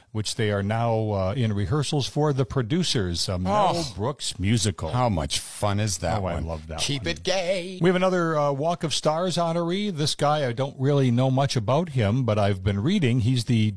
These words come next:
Speaker 1: founding mem-, member of the Directors Guild of America. Melville Buddy Shire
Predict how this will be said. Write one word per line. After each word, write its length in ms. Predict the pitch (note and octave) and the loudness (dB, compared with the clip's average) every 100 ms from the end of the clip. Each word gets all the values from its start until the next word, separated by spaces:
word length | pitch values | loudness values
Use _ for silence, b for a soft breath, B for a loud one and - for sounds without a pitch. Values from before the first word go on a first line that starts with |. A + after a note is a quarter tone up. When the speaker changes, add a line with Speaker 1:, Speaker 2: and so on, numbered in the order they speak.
| - _ | -6 _
Speaker 1:
founding 500 | - E3+ G3+ F#3+ E3+ | -2 2 4 4 4
mem-, 240 | C3+ C3+ C#3 | 4 2 2
member 320 | C3+ C#3 D3+ | 2 2 2
of 140 | A#2+ G#2+ | 0 0
the 100 | G2+ | 0
Directors 560 | G#2 A#2 - B2+ G#2+ | 2 2 0 0 0
Guild 320 | - G#2+ A2+ G#2+ | 0 0 2 0
of 60 | |
America. 640 | A2 G#2+ G#2 F#2+ - E2 - B B - | 0 2 2 0 -4 -6 -8 B B -4
Melville 1040 | G#2 A#2+ E3+ F#3 D#3+ F3+ F3+ F3 F#3+ F3 - _ _ | 0 2 2 0 0 0 2 0 0 -2 -6 _ _
Buddy 600 | G2 F#2+ C#3+ D3 D3 D#3 - _ | -8 -2 0 2 0 -2 -8 _
Shire 640 | - - F3+ G3 F2+ D2+ | -4 0 2 0 -2 -6